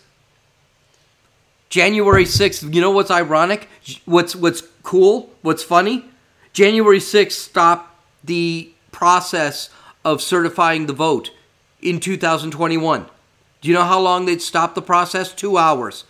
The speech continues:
How long did Bowman's stunt stop the process? Two hours. And according to Democrats, this is a huge problem. Uh, you,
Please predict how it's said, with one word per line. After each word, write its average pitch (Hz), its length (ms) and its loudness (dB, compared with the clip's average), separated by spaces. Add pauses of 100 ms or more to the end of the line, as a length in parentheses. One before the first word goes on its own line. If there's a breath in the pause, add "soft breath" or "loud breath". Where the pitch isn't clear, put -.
(280 soft breath)
How 190 180 2
long 196 240 4
did 180 180 0
Bowman's 180 500 -2
stunt 185 440 -4 (160)
stop 175 340 -4
the 196 80 -4
process? 185 680 -4 (160)
Two 202 240 -2
hours. 131 560 0 (2000)
And 190 120 2
according 214 380 2
to 175 60 2
Democrats, 185 500 0 (260 soft breath)
this 208 180 2
is 180 160 0
a 170 80 4
huge 196 600 0
problem. 117 420 -2 (2750)
Uh, 156 60 -4
you, 160 360 -4